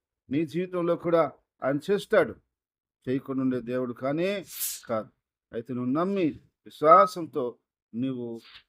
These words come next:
యథార్థంగా జీవించడానికి ప్రయత్నం చేస్తే, తప్పకుండా దేవుడు నీ జీవితంలో కూడా మంచి కార్యాలు చేయబోతున్నాడు,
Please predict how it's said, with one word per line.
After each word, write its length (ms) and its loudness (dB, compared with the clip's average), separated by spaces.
యథార్థంగా 560 2
జీవించడానికి 880 -6
ప్రయత్నం 360 -6
చేస్తే, 420 -16
తప్పకుండా 760 0
దేవుడు 240 2
నీ 180 0
జీవితంలో 480 -4
కూడా 380 -2
మంచి 300 -6
కార్యాలు 420 -2
చేయబోతున్నాడు, 560 -10